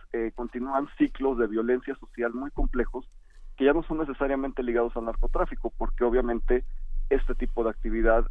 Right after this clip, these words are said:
se ve alterada por, eh, por lo que pasó, por, eh, digamos, la, la neutralización de la plaza. Y, pues, los jóvenes empiezan a, a involucrarse en distintos tipos de actividades,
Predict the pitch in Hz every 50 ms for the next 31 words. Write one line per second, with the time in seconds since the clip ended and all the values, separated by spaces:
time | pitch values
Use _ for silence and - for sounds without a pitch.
0 | - - - 110 107 107 110 110 110 107 - - 110 107 107 107 107 113 123 -
1 | - - - - - - - 92 90 92 - - - 101 95 90 85 - - -
2 | 104 104 104 - - 120 - 120 117 - 139 143 - - - - - 101 101 92
3 | - - 92 98 107 104 113 110 113 110 - 95 - - 104 107 110 110 107 -
4 | - 107 107 104 - 107 - - 117 120 120 117 113 110 - - 143 131 - -
5 | - - - - - - - - - - - - - - - - - 165 156 156
6 | 151 - - 160 156 151 139 - - - - 302 - - - - 190 185 180 180
7 | 185 190 190 - - - - - - - - - - 160 165 165 - 175 165 160
8 | 151 139 127 120 - 123 120 120 120 123 120 117 - - - - - - - -
9 | 135 131 131 123 - - 110 113 117 117 - - 139 - - 143 - - - -
10 | 131 120 117 - - 113 117 117 123 123 127 131